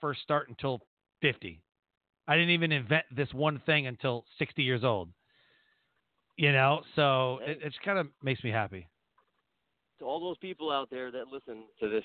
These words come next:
Speaker 2: show constantly, I'm sure that you'll reiterate that. It doesn't matter. And the thing is, the way society has built us to believe that age is, well, you're, you're forties, you're in your fifties, you can't do this. You don't ever. A good friend of mine told me one time,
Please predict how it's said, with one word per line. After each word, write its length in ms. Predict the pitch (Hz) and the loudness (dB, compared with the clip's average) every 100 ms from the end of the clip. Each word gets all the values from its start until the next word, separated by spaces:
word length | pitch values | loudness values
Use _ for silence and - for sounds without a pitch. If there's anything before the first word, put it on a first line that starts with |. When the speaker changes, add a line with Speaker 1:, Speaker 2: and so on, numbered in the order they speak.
| - | -2
Speaker 2:
show 380 | 127 101 101 95 - - - | -2 -2 -4 -10 -18 -16 -8
constantly, 500 | 135 - 101 104 - _ - - - - | -8 -8 -16 -18 -18 _ -10 -8 -8 -6
I'm 100 | 113 | -2
sure 280 | - 143 139 | 2 4 4
that 140 | 131 | 2
you'll 260 | 127 147 143 | 4 4 2
reiterate 460 | 151 160 143 113 | 0 0 0 -2
that. 140 | 98 87 | -4 -6
It 140 | - | -2
doesn't 240 | 143 147 | -2 -2
matter. 340 | 147 147 123 110 | -4 -4 -4 -8
And 160 | 120 123 | -12 -16
the 60 | 117 | -14
thing 180 | 151 151 | -14 -12
is, 60 | 135 | -10
the 80 | |
way 160 | 135 160 - | -8 -10 -8
society 360 | - 143 147 147 | 2 4 4 0
has 100 | 135 - | -12 -6
built 180 | 139 143 | -4 -4
us 80 | - | -8
to 80 | 113 | -12
believe 260 | 127 139 123 | -10 -4 2
that 180 | 113 - | 2 2
age 280 | 110 135 135 | -6 -6 -6
is, 180 | 123 107 - 762 - - | -8 -8 -12 -14 -14 -4
well, 200 | 123 135 | 2 2
you're, 220 | 117 104 104 | 2 -6 -8
you're 120 | 113 | -10
forties, 480 | 107 - 156 127 101 | -8 -6 -6 -6 -6
you're 120 | 98 131 | -6 -4
in 80 | |
your 100 | 131 | -6
fifties, 360 | 107 156 - 117 101 | -6 -6 -8 -16 -14
you 80 | - | -8
can't 200 | 151 135 | -6 -6
do 120 | 123 | -6
this. 120 | 120 127 | -8 -10
You 80 | 131 _ - | -20 _ -4
don't 180 | 196 - | -2 2
ever. 240 | 170 143 - - - | 0 0 -14 -8 0
A 100 | 135 | 2
good 160 | - 202 | 2 0
friend 180 | 180 156 | 0 -2
of 60 | 135 | -2
mine 220 | 117 113 | -4 -2
told 180 | 123 120 | -2 -2
me 80 | 113 | -2
one 220 | 107 113 | -4 -6
time, 220 | 98 85 | -10 -10